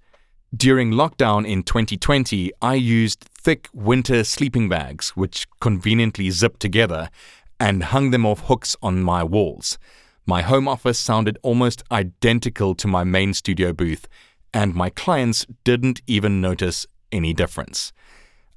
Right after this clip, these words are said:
I now do have some foam panels, simply because they look better, but for a long time,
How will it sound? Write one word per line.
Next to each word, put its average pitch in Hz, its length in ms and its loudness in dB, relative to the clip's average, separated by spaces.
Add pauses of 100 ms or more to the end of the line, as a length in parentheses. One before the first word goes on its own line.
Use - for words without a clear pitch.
I 95 100 0
now 127 320 4
do 139 240 0
have 107 220 0
some 92 180 -2
foam 90 240 -2
panels, 87 560 -2
simply 107 380 0
because 87 400 -2
they 76 180 -2
look 101 300 0
better, 85 380 -4 (340)
but 113 160 2
for 117 120 4
a 113 40 4
long 147 320 4
time, 131 460 0